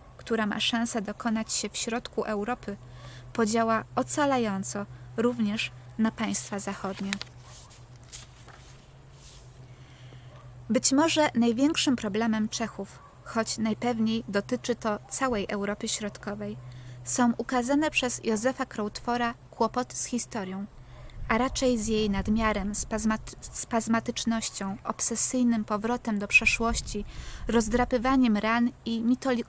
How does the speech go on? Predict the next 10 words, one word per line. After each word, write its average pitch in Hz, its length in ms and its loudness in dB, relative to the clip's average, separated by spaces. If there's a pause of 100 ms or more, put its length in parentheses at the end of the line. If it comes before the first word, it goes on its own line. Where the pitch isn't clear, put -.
(120)
mitologizowaniem 220 1040 2
win, 202 340 -2 (500)
podczas 240 420 0
gdy, 202 400 -4 (220)
posłużmy 240 500 2
się - 140 -2
wspomnianą 226 540 0
wielokrotnie 220 580 -2
metaforą 214 640 -2
topola, 233 540 0